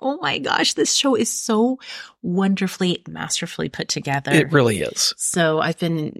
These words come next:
Speaker 1: in my free time watching that. Also still trying to finish this, um, fanfic novel, The Disappearances of Draco Malfoy, which is excellent, but it's so long. It's two hundred and ninety thousand words.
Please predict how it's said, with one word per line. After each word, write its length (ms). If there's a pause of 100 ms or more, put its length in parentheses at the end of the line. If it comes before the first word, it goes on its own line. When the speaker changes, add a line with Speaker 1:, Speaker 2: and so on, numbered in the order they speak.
(140)
Speaker 1:
in 160
my 120
free 340
time 260
watching 380
that. 280
Also 300
still 240
trying 220
to 80
finish 320
this, 320 (160)
um, 200
fanfic 640 (200)
novel, 680 (760)
The 320 (220)
Disappearances 680
of 60
Draco 280
Malfoy, 380
which 220
is 160 (140)
excellent, 460
but 100
it's 160
so 720 (480)
long. 460
It's 200
two 220
hundred 280
and 120
ninety 320
thousand 800
words. 800